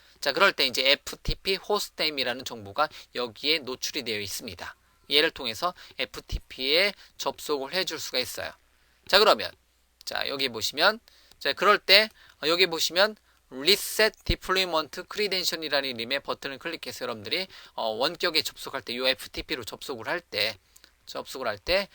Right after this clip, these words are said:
아이디 패스워드, 아이디 패스워드 정보를 여러분들이 선택을 해줄 수가 있습니다. 네, 디플로이먼트 에프티피 유저가 not set으로 돼 있는데요. 여기 보시면, 위에 보시면,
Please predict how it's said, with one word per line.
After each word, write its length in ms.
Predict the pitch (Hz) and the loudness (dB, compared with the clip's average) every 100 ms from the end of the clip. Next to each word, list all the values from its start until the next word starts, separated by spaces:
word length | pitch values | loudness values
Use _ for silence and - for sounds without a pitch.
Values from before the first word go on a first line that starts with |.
| - _ | -20 _
아이디 480 | 120 135 165 165 170 | 8 8 8 2 -4
패스워드, 560 | 175 - 139 110 104 - _ | -6 -8 -6 -8 -10 -16 _
아이디 400 | - 127 156 143 | 4 6 6 2
패스워드 480 | - 151 - 131 117 | -6 -8 -6 -6 -6
정보를 420 | 110 110 101 139 | -10 -12 -12 -8
여러분들이 460 | 120 113 104 160 190 - - - | -8 -8 -4 -4 -4 -8 -20 -4
선택을 400 | 202 - 160 156 | -4 -2 -4 -2
해줄 180 | 175 | -4
수가 200 | 165 - | -6 -6
있습니다. 440 | 123 - 104 92 - _ - | -6 -8 -10 -10 -12 _ -14
네, 100 | 131 | 2
디플로이먼트 640 | - - 175 170 143 - | 2 4 4 4 0 0
에프티피 460 | 165 147 - - 143 | -2 -2 -6 -6 -4
유저가 360 | 120 131 147 - - _ | -4 -4 -4 -6 -12 _
not 160 | 127 139 | 4 4
set으로 380 | - 170 - 139 | 2 0 -2 -6
돼 100 | 123 | -6
있는데요. 420 | 101 95 147 123 - - _ | -6 -6 -4 -4 -6 -20 _
여기 200 | 139 131 | -8 -6
보시면, 540 | 113 110 - 135 190 196 | -4 -4 -2 2 2 0
위에 240 | 113 120 | -4 -4
보시면, 640 | 110 110 - 123 175 220 | -4 -6 -6 2 4 4